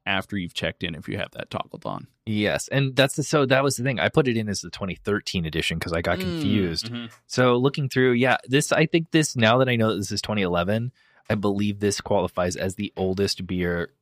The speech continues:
Speaker 2: in the, um, s-, quote unquote sell. Oh, no, well, yeah. I have a,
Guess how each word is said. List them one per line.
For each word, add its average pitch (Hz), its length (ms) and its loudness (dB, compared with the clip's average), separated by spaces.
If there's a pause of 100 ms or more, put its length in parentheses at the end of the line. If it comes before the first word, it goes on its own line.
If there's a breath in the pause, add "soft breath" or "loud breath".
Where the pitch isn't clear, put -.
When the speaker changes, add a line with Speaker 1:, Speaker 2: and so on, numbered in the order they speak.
(100)
Speaker 2:
in 90 420 -6 (120)
the, 87 500 -6
um, 78 420 -4 (260)
s-, - 360 -6
quote 104 180 0
unquote 92 300 -4
sell. 98 260 0
Oh, 156 240 4
no, 170 220 -2
well, 165 240 0
yeah. 127 220 2 (600)
I 113 100 2
have 131 100 2
a, 123 80 -2